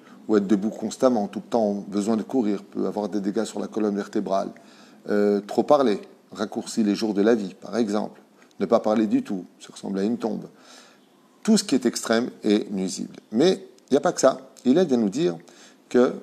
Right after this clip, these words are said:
les conséquences que nous avons sont beaucoup des fois plus dramatiques que ce que l'on pourrait penser sur certains domaines, comme par exemple, euh, là il ne le dit pas, mais je vous le dis, trop bronzé, euh, f-, f-, fait, peut apporter des maladies de la peau,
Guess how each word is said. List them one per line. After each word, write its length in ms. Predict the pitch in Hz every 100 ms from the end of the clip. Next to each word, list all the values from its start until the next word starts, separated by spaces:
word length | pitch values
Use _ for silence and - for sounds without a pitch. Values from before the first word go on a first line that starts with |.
| - _ -
les 100 | 110
conséquences 600 | - 180 147 - 107 98
que 100 | 139
nous 180 | 160 101
avons 300 | 95 135 165
sont 180 | -
beaucoup 480 | 120 117 180 226 -
des 120 | 139
fois 280 | 127 - 107
plus 120 | -
dramatiques 500 | 113 127 170 135 -
que 100 | -
ce 80 | 123
que 80 | -
l'on 120 | 123
pourrait 280 | 123 135 165
penser 600 | 170 123 110 - 98 135 - - _
sur 260 | - 202 190
certains 280 | 147 143
domaines, 360 | 135 123 104 110
comme 160 | 98 90
par 120 | 92
exemple, 400 | 92 107 107 101
euh, 180 | 95 90 - - - _ -
là 80 |
il 40 | 101
ne 60 |
le 60 | 95
dit 100 | 113
pas, 160 | 123 -
mais 120 | 101
je 80 | 92
vous 80 |
le 60 | 95
dis, 160 | 131 139 - _ -
trop 320 | - - 135
bronzé, 520 | 87 95 107 92 190 233 - _ _ - _ -
euh, 160 | 101 98
f-, 40 |
f-, 640 | - - - 107 - -
fait, 480 | - - - 53 50 50 - - -
peut 80 |
apporter 280 | 107 104 -
des 100 | 101
maladies 300 | 98 98 92
de 40 | 95
la 80 |
peau, 240 | 104 185